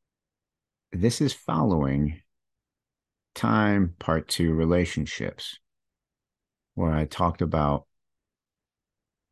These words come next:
security between creation and creator in that relationship between creation and creator, and the different covenants,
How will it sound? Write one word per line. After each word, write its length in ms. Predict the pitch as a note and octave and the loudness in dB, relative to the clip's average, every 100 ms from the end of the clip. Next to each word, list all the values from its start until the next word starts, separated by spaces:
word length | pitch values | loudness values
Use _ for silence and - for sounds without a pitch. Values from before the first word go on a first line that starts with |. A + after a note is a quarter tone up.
| _ _ _ _ _ _ - | _ _ _ _ _ _ -10
security 560 | - - - G#2+ F#2+ F2+ | -8 -4 2 4 4 4
between 480 | E2+ - F#2+ F2 | 0 0 2 2
creation 640 | E2+ F2 F2 F2+ F2 F#2+ F2+ | 2 2 2 2 0 -2 0
and 160 | F2 | 0
creator 880 | - E2+ E2 D#2+ - E2+ C2+ G1+ D2 D2 - | -2 -2 0 -2 -4 -6 -4 -6 -10 -14 -6
in 100 | D#2+ | -2
that 200 | D#2 C2 | -2 -2
relationship 760 | D2+ D2 D2 - C#2+ - - | -2 0 -2 -6 -10 -8 -10
between 320 | - - C#2+ C2+ | -10 -6 -4 -4
creation 540 | - C2+ D#2 E2 E2 | -4 0 0 0 -2
and 100 | D#2+ | -2
creator, 600 | - D#2+ C#2+ C#2 - - E2 _ _ _ _ _ _ _ _ _ _ _ _ _ - | -4 -4 -4 -4 -8 -12 -18 _ _ _ _ _ _ _ _ _ _ _ _ _ 0
and 440 | D#2+ D#2 D2 - _ - | 2 2 0 -4 _ -6
the 80 | F2 | 0
different 340 | F#2 F2 E2 | 0 0 -2
covenants, 640 | - F2+ D#2+ C#2 - - | 0 2 2 0 -4 -10